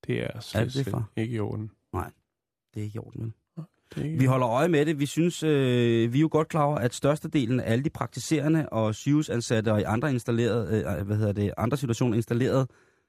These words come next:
Speaker 2: læger er fuldstændig fantastiske og gør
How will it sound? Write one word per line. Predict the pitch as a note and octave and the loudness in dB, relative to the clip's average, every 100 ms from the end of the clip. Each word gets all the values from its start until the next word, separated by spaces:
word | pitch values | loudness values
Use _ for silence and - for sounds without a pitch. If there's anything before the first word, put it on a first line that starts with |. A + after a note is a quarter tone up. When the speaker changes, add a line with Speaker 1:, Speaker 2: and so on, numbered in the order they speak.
| - _ | -20 _
Speaker 2:
læger | - A2 G#2 B2+ C3+ _ _ _ _ _ - | 0 2 2 0 -2 _ _ _ _ _ 0
er | A#2+ B2 - _ - | 0 0 -8 _ 0
fuldstændig | F3 E3 _ _ _ - C#3 - C3+ | 0 0 _ _ _ -4 -2 -2 -2
fantastiske | B2 G#2+ A2 B2 - | 0 0 -2 -4 -4
og | A2 | -2
gør | A2 A2+ | 0 0